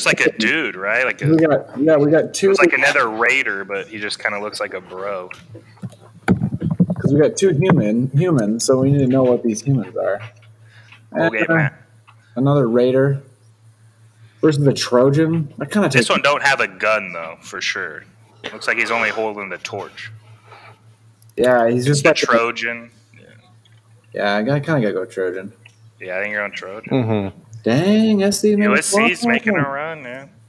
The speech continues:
Speaker 2: They could, they could get to the final. I think I might take them over. Okay. Um, all right, Aztecs or the Nuns? We gotta get the Nun run.
Speaker 1: Uh,
Speaker 2: The Nun run ends here.
Speaker 1: Run, yeah.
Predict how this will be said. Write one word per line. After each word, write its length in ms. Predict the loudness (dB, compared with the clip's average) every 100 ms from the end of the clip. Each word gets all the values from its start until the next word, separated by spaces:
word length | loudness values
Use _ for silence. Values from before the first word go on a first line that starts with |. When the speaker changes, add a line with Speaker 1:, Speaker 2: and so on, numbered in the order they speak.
| _
Speaker 2:
They 140 | 0 4
could, 240 | 4 4
they 120 | 4
could 140 | 4 4
get 140 | 4
to 80 | 4
the 100 | 2
final. 440 | 2 2 2 2
I 100 | 2
think 280 | 2 0 0
I 140 | -2 0
might 180 | -2
take 200 | -2 -6
them 120 | -6 -8
over. 380 | -8 -12 -10 -8
Okay. 260 | 0 0 0 -20 -20 -20 _
Um, 920 | 0 4 4 4 4 2 2 0 -2 -10 _ -20 -20 -20 -20 -20 _ -20 -2
all 80 | 2
right, 80 | 4
Aztecs 720 | 4 4 2 4 4 2 -2 -8 0
or 560 | 4 6 6 6 4 4
the 120 | 2
Nuns? 600 | 2 0 -2 -2 -2 0
We 140 | -2
gotta 200 | 0 -2
get 360 | -2 -4 -6 -10 -6 -6 -8 -20 -20 -4
the 140 | 0
Nun 260 | 2 4 2
run. 260 | 2 0 -4
Speaker 1:
Uh, 40 | -8 _
Speaker 2:
The 80 | 0
Nun 240 | 2 4 4
run 240 | 2 2
ends 240 | 0 0
here. 120 | 0 0
Speaker 1:
Run, 260 | -2 -6 -16 -20 _
yeah. 240 | -14 -12